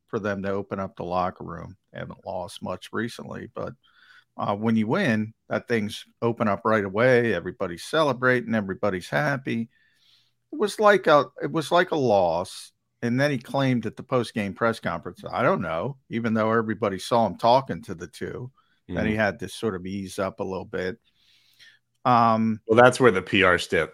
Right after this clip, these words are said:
Speaker 2: <clears throat> real quick, but when they prep him for going in there, somebody from the P R staff should pull him aside real quick and
Speaker 1: Yeah.
Speaker 2: say, "Hey, you, you were shown on television."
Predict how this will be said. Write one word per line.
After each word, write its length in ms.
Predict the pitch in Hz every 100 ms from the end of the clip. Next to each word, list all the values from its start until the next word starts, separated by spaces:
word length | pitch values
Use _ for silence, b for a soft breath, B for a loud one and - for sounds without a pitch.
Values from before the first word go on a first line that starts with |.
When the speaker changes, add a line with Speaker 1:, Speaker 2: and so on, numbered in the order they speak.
| -
Speaker 2:
<clears throat> 200 | 147 117
real 200 | 110 98
quick, 240 | - 87
but 100 | 85
when 120 | 85
they 140 | 92 90
prep 340 | - 104 110
him 240 | 92 80
for 260 | 73 - 78
going 300 | 76 80 76
in 100 | 90
there, 160 | 80 73
somebody 240 | 90 82
from 120 | 78
the 60 | 73
P 160 | - 82
R 160 | 78
staff 260 | - 82 76
should 140 | 76
pull 160 | - 78
him 60 |
aside 360 | 69 - 90 80
real 100 | 69
quick 220 | - 73
and 80 | 76
Speaker 1:
Yeah. 200 | 139 101
Speaker 2:
say, 60 | 82
"Hey, 40 | 76
you, 180 | 78 76
you 140 | 78
were 80 | 71
shown 280 | - 78 73
on 120 | 71
television." 640 | - 76 73 71 67 69